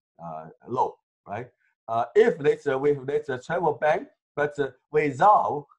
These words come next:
uh, level one response, you will see, uh, it's a, in the beginning it's a low case and it come up, and the later stage it may rise, right? If there's a without travel ban, but with response,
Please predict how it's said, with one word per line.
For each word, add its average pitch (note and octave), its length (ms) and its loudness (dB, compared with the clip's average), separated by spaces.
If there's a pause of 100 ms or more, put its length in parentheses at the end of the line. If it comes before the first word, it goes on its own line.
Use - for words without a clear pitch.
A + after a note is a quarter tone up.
(140)
uh, G2+ 120 -10
level D3+ 300 0
one C#3 200 2
response, C#3 760 0 (260)
you C#3 140 -2
will D3+ 100 4
see, F#3 240 -2 (400)
uh, A2+ 180 -6
it's D3 200 -8
a, B2+ 180 -6
in C3+ 80 -6
the C3+ 80 -6
beginning E3+ 440 -2
it's C#3 120 -6
a B2 60 -6
low C#3 240 0
case - 380 -8
and A2+ 140 -8
it A2 140 -10 (180)
come B2 160 -8
up, A2 240 -2 (440)
and G#2+ 100 -14
the A2 60 -6
later C#3+ 260 -4
stage - 420 -12
it G2 140 -16
may G2 160 -12
rise, G2+ 380 -4 (320)
right? G#2+ 220 -16 (560)
If F3+ 180 -2
there's F3+ 280 0
a D3 60 4
without D3 540 2
travel E3 400 0
ban, F3+ 300 2 (320)
but C#3+ 160 -4
with D3 260 -4
response, D#3+ 580 -2